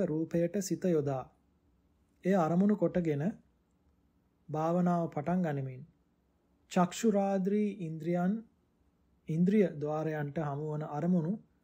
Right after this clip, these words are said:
එකක් නොහැර වර්තමාන වශයෙන් මෙනෙහි කරයි.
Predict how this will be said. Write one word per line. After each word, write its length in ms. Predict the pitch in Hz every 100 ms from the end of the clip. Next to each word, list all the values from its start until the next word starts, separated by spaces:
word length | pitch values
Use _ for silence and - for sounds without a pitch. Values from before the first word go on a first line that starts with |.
| _ _ _ _
එකක් 380 | 156 156 208 -
නොහැර 340 | 156 151 185 139 - _ _ _ _ _ _ _
වර්තමාන 640 | 143 151 170 208 202 208 202
වශයෙන් 420 | 156 147 156 147
මෙනෙහි 320 | 143 151 175
කරයි. 300 | 151 139 127